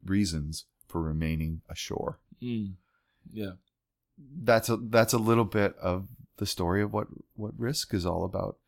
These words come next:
Speaker 1: So what's God calling you to do?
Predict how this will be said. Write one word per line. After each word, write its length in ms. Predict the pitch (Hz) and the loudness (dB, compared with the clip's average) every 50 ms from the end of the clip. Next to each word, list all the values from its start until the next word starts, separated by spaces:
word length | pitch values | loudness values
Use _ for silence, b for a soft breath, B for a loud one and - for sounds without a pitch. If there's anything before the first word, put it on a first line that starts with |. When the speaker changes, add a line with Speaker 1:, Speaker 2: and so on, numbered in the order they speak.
| b b b b b b | b b b b b b
Speaker 1:
So 480 | - - 110 107 104 107 - - - - _ _ | -2 2 2 2 2 0 -4 -12 -18 -20 _ _
what's 280 | - 117 117 120 - - | 0 2 2 2 2 2
God 240 | - 107 98 95 | 2 2 2 2
calling 320 | 85 - 104 95 92 95 95 | 2 2 2 2 2 2 2
you 140 | 92 98 95 | 2 2 2
to 100 | 101 104 | 2 4
do? 380 | 151 175 143 117 127 143 151 | 4 6 6 4 2 0 -4